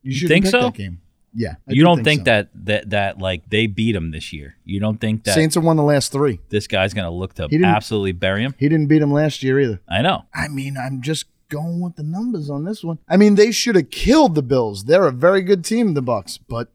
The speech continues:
Speaker 1: they fell apart again, and it was a super close game. This guy says every week, "Tom Brady doesn't cover. His numbers are always, you know, a little bit higher than, than, than they should be." I'm taking points on this one.
Speaker 2: All right.
Speaker 1: Maybe Sean Payton knows how to play the Bucks.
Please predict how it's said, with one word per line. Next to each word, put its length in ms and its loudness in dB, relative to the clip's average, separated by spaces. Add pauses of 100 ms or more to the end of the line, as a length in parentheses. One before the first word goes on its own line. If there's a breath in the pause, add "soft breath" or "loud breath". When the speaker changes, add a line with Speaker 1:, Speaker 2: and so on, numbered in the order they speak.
Speaker 1:
they 120 -10
fell 280 -4
apart 300 -4
again, 240 -6
and 140 -6
it 40 -8
was 160 -10
a 80 -8
super 400 -4
close 340 -4
game. 340 -6 (160)
This 160 -6
guy 160 -2
says 340 -2
every 220 0
week, 280 0
"Tom 280 -6
Brady 240 0
doesn't 300 -2
cover. 320 0
His 180 -10
numbers 400 -8
are 100 -4
always, 460 0 (400)
you 100 -4
know, 140 2
a 60 0
little 160 2
bit 140 0
higher 320 2
than, 340 -8
than, 360 -6
than 220 -6
they 160 -4
should 260 -2
be." 300 -12
I'm 60 -14
taking 260 -2
points 280 -4
on 120 -4
this 180 -10
one. 160 -10 (240)
Speaker 2:
All 60 -2
right. 120 -6 (460)
Speaker 1:
Maybe 480 -2
Sean 280 -6
Payton 280 0
knows 200 -4
how 80 -6
to 80 -10
play 180 -4
the 80 -10
Bucks. 400 -10